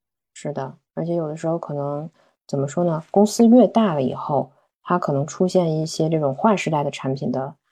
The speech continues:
可能性相对来讲会小一些。就拿国内来去对比的话，比如说当时我们去，就是无限绞尽脑汁 <laughs> 想要去做一个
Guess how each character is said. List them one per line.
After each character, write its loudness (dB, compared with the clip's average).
可 -6
能 0
性 0
相 2
对 6
来 0
讲 -6
会 2
小 -6
一 -6
些。 -6
就 -4
拿 -2
国 -4
内 4
来 -2
去 -14
对 2
比 -2
的 -6
话， -10
比 -2
如 2
说 -2
当 -2
时 -4
我 2
们 -4
去， -2
就 -2
是 0
无 0
限 -2
绞 0
尽 4
脑 2
汁 0
<laughs> -20
想 -2
要 4
去 2
做 6
一 4
个 2